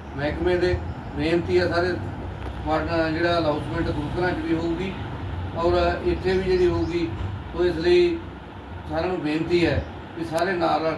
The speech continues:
ਕੇ ਉਤਸ਼ਾਹ ਨਾਲ ਜਿਹੜਾ ਫੰਡ ਹੈ, ਉਹ ਸਿਕਿਉਰਿਟੀ ਹੈ ਜਿਹੜੀ ਜਮ੍ਹਾਂ ਕਰਾਉਣ ਔਰ ਆਪਾਂ ਕੰਮ ਹੈ ਜਿਹੜਾ ਜਲਦੀ ਤੋਂ ਜਲਦੀ ਕਰਾ ਕੇ ਇਹ ਜਿਹੜਾ ਨ-, ਕੰਮ ਨੇਪਰੇ ਚਾੜੀਏ,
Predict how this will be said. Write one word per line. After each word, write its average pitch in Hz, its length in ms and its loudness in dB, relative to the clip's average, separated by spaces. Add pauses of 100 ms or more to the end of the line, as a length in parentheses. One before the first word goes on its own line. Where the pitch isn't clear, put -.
ਕੇ 165 60 -6
ਉਤਸ਼ਾਹ 160 320 0
ਨਾਲ 160 280 2 (320)
ਜਿਹੜਾ 170 140 -4
ਫੰਡ 151 300 -2
ਹੈ, 160 80 2
ਉਹ 165 200 2
ਸਿਕਿਉਰਿਟੀ 170 520 0
ਹੈ 175 60 4
ਜਿਹੜੀ 165 140 2
ਜਮ੍ਹਾਂ 143 260 0
ਕਰਾਉਣ 190 380 2 (380)
ਔਰ 170 100 2
ਆਪਾਂ 165 300 2
ਕੰਮ 165 240 2
ਹੈ 175 80 4
ਜਿਹੜਾ 175 140 2
ਜਲਦੀ 151 300 0
ਤੋਂ 156 140 -2
ਜਲਦੀ 151 280 0
ਕਰਾ 147 240 -2 (120)
ਕੇ 139 140 -6 (480)
ਇਹ 165 140 0
ਜਿਹੜਾ 160 180 2
ਨ-, 151 220 0
ਕੰਮ 143 160 -2
ਨੇਪਰੇ 135 400 -4
ਚਾੜੀਏ, 160 340 0